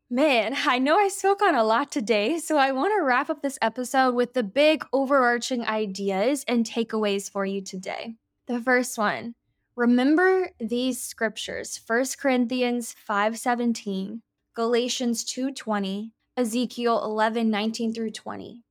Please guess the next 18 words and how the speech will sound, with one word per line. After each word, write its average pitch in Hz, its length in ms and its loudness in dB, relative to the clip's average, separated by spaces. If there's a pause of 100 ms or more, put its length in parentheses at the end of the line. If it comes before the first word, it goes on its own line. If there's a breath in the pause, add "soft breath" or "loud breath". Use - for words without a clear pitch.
(140)
They 240 280 0
remind 269 480 2
you 254 100 2
that 220 220 2
you 269 340 0
are 254 560 0 (120)
a 240 100 0
new 247 180 2
creation 226 580 -2
in 202 160 -2
Christ. 196 680 -6 (220)
So 262 400 2
when 220 360 2
doubt 220 460 0
starts 220 360 -2
to 226 80 -6
creep 220 380 -4
up, 196 280 2